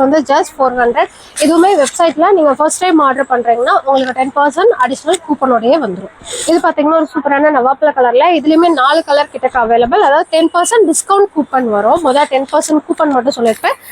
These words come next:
டென் பர்சன்ட் டிஸ்கவுண்ட் கூப்பனோட வந்துரும். சிங்கிள் பீஸ் எடுத்தாலும் உங்களுக்கு டிஸ்கவுண்ட் வந்துரும், ஒரு நாலஞ்சு பீஸ் சேர்த்து எடுத்தாலும் வரும். இதுவுமே ரயான் மெட்டீரியல் தான். சைஸ் வந்து எம் டூ டபுள் எக்ஸ்எல்,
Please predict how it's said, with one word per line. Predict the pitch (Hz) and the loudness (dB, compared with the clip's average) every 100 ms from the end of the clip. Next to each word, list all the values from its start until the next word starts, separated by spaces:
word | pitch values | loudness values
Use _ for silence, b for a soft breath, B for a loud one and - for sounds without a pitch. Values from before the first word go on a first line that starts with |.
| B - | B -2
டென் | 311 330 | 0 0
பர்சன்ட் | 330 403 349 | 0 2 0
டிஸ்கவுண்ட் | - 339 330 277 | 0 -2 -2 -2
கூப்பனோட | - 262 262 262 | -2 0 0 0
வந்துரும். | 233 247 415 539 B B - | 0 0 0 -2 B B -2
சிங்கிள் | 370 403 381 | 2 2 0
பீஸ் | 381 381 | -2 0
எடுத்தாலும் | 285 311 320 349 | -2 0 0 2
உங்களுக்கு | 311 294 277 | 0 -2 -4
டிஸ்கவுண்ட் | - 330 311 | -2 -2 0
வந்துரும், | 277 403 381 | 0 0 0
ஒரு | 254 254 | 0 0
நாலஞ்சு | 285 294 339 | 0 0 -2
பீஸ் | 349 285 | -2 0
சேர்த்து | 269 262 262 | 0 0 0
எடுத்தாலும் | 262 269 262 | 0 0 2
வரும். | 277 415 - B B 311 | 0 -2 -8 B B -2
இதுவுமே | 349 349 427 - _ - - _ | 2 2 2 -2 _ -20 -20 _
ரயான் | 269 294 349 339 | -2 2 2 2
மெட்டீரியல் | 330 302 285 320 | 2 0 2 0
தான். | 415 330 | 0 0
சைஸ் | 311 320 | 0 2
வந்து | 320 277 | 2 2
எம் | 285 | 2
டூ | 339 320 | 0 0
டபுள் | 262 277 | 0 -2
எக்ஸ்எல், | - 466 | 0 0